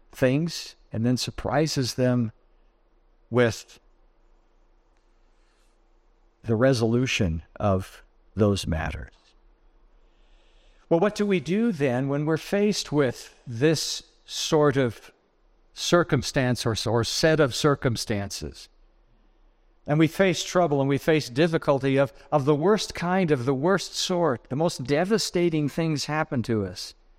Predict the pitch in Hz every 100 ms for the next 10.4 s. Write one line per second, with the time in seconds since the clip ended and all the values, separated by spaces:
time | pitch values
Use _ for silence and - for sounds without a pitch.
0 | _ _ _ _ _ _ _ _ _ -
1 | 127 117 - 175 165 131 123 117 117 120
2 | 127 120 143 180 156 - 180 185 180 147
3 | - 147 - - 190 151 101 95 120 -
4 | _ _ _ _ _ _ _ _ _ _
5 | _ _ _ _ _ - 143 143 - -
6 | 185 - 160 127 123 123 117 117 120 120
7 | 113 - _ _ _ _ _ _ _ _
8 | 120 123 113 104 104 104 95 90 82 76
9 | 80 - 160 143 135 - 113 113 101 -
10 | 156 123 -